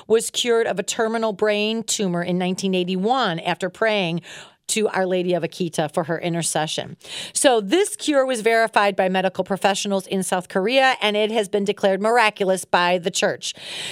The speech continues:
So local bishop there in Japan has also authorized the veneration of the Holy Mother of God, the Holy Mother of Akita. So what's the message for all of us?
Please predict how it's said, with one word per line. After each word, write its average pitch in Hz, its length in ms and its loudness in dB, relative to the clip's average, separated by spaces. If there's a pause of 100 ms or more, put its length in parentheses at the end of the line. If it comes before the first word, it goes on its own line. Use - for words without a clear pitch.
So 262 380 4 (440)
local 233 380 4
bishop 285 460 0
there 277 340 4
in 247 320 0 (100)
Japan 226 540 0
has 233 240 -2
also 208 360 2
authorized 196 640 2
the 180 80 2
veneration 185 600 0
of 165 100 -4
the 175 80 0
Holy 185 220 0
Mother 185 260 -2
of 175 160 -2
God, 160 400 0
the 165 100 0
Holy 165 240 -4
Mother 151 320 -2
of 147 220 -6
Akita. - 460 -8 (420)
So 262 160 4
what's 269 240 2
the 302 120 2
message 247 440 0
for 233 120 0
all 202 200 2
of 190 140 0
us? 131 300 -4